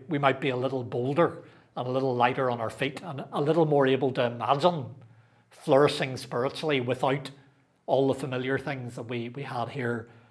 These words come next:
in the Sandal Centre. Um, I guess I found myself remembering in the book of Acts, the church in Jerusalem was thriving. Uh,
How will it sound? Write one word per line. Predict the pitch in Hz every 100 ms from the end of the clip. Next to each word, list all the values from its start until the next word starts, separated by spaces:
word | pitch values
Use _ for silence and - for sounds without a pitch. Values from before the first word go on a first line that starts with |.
| - -
in |
the | 123
Sandal | - 113 139
Centre. | 131 147 - - - _ _ _ _ -
Um, | 127
I | 143
guess | 151 170
I |
found | - 147
myself | 135 - 127 - - - _ _ -
remembering | 143 123 127 135 127 117 110 - - _
in | 185 135
the |
book | 123 131
of | 135
Acts, | 120 147 - - - - _ _ _ _ _
the | -
church | 135 - 175 -
in | 156
Jerusalem | 135 123 123 - 170 165 131 117
was | 139 123 117
thriving. | - - 123 135 156 170 - - _ _ _ _ _ _ _ - _ _ _ _
Uh, | - 131 120